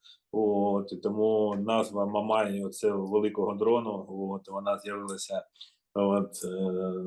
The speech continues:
не, не, умовно кажучи, не, не, не, не просто так. От, цим опікується велика, е, група людей, цим опікуються наші військові, і, повірте, наші Мамаї бути-, бу-, будуть бити, скажімо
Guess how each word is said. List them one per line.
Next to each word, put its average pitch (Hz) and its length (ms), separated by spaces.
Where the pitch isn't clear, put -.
не, 117 160
не, 117 160
умовно 123 520
кажучи, 110 540
не, 120 280
не, 120 260
не, 123 260
не 120 180
просто 117 360
так. - 120
От, 107 300
цим 123 160
опікується 113 920
велика, 113 520
е, 98 160
група 107 500
людей, 135 460
цим 117 260
опікуються 107 640
наші 107 280
військові, 127 760
і, 104 60
повірте, 104 540
наші 104 300
Мамаї 107 500
бути-, 101 360
бу-, 98 220
будуть 98 400
бити, 104 300
скажімо 87 420